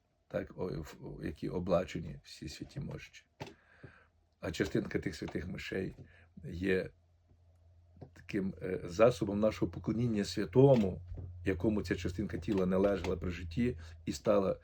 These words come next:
святою, нетлінною. Тому, е, Господь гу-,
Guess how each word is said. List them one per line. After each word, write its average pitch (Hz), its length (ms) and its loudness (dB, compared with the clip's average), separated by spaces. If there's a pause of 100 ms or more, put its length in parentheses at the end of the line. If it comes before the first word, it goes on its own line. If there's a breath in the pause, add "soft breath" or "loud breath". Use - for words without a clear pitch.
(120)
святою, 101 600 4
нетлінною. 95 760 0 (1400)
Тому, 98 380 0 (680 loud breath)
е, 90 140 -2
Господь 104 400 2
гу-, 120 140 -2